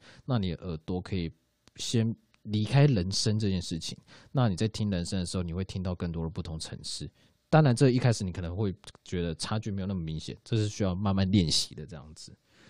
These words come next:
然后第二个呢，就是去哪里找音乐？我觉得建议就是直接到现场，你可能去认识音乐人啊，认识乐迷啊，你可以知道大家在想什么，对于这音乐的想法可能是跟你完全不同的，你可以打开你自己的，呃，非舒适圈的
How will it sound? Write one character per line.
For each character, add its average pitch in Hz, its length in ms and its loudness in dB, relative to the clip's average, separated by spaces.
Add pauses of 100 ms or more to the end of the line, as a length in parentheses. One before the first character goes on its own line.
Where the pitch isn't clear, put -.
(120)
然 110 140 -2
后 131 120 2
第 208 220 4
二 190 60 8
个 170 80 4
呢， 131 120 2
就 135 120 0
是 135 60 0
去 151 140 0
哪 104 100 4
里 104 60 2
找 87 180 -2
音 87 100 -4
乐？ 95 140 0
我 73 160 -2
觉 87 120 0
得 87 140 2
建 117 160 0
议 98 80 0
就 92 120 -4
是 82 180 -8
直 - 200 -14
接 95 60 0
到 98 140 -2
现 87 220 -4
场， - 200 -10 (380)
你 110 80 -2
可 101 100 4
能 95 120 2
去 123 140 6
认 117 160 8
识 107 140 2
音 117 100 2
乐 120 200 12
人 87 200 6
啊， 90 240 0
认 110 100 4
识 104 140 2
乐 107 240 8
迷 82 300 0
啊， 82 180 -2 (320)
你 92 140 0
可 104 100 2
以 101 80 4
知 104 220 -2
道 104 180 6
大 101 220 2
家 98 180 4
在 98 220 4
想 87 240 -2
什 92 100 -4
么， 78 140 -4
对 101 160 2
于 90 40 2
这 101 200 -2
音 113 160 0
乐 110 140 4
的 90 100 0
想 85 180 -4
法 85 140 -6
可 - 140 -8
能 85 100 -4
是 104 160 -4
跟 110 160 0
你 90 240 -2
完 92 180 0
全 87 160 -2
不 85 80 0
同 76 220 -6
的， 73 80 -8
你 80 100 -6
可 92 140 -4
以 90 40 -2
打 78 200 -4
开 - 160 -4
你 90 100 -4
自 - 140 -6
己 90 80 -2
的， 73 340 -8 (540)
呃， 80 460 -2
非 139 200 6
舒 135 160 2
适 127 180 2
圈 107 200 0
的 85 200 -4